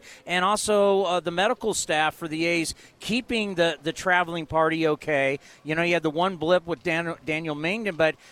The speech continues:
a lot of people need to know, you know, we got broadcasters, we got writers, we,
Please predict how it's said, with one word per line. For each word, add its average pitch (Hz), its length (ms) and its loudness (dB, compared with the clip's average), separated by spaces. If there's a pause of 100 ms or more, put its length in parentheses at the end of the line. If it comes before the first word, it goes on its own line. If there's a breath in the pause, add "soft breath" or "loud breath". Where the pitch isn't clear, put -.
(140)
a 160 80 -4
lot 196 200 4
of 220 80 -4
people 208 280 -2
need 190 220 -4
to 175 80 -4
know, 240 260 2
you 185 140 -2
know, 156 100 2
we 156 80 2
got 147 240 2
broadcasters, 165 760 0
we 156 140 -2
got 156 200 2
writers, 190 520 0
we, 156 300 -4